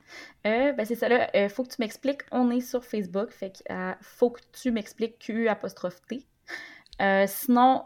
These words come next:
euh, sur Instagram, là, surtout, qu'on est, euh, très actif à F Q T M barre en bas Q C. Euh,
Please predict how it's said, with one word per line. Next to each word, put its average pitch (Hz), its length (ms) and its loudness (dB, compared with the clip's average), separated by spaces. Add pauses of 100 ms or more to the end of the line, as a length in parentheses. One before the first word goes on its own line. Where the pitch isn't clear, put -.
euh, 202 180 0
sur 247 160 0
Instagram, 214 600 0
là, 254 80 -4
surtout, 247 400 -8
qu'on 202 260 -2
est, 202 300 -4
euh, 185 180 -2
très 254 220 0
actif 233 540 -6
à 196 280 2
F 247 240 -2
Q 254 160 -8
T 220 260 -8
M 214 280 -4
barre 190 180 -4
en 190 100 -4
bas 190 180 -8 (160)
Q - 120 -6
C. 262 320 -8 (800)
Euh, 190 300 2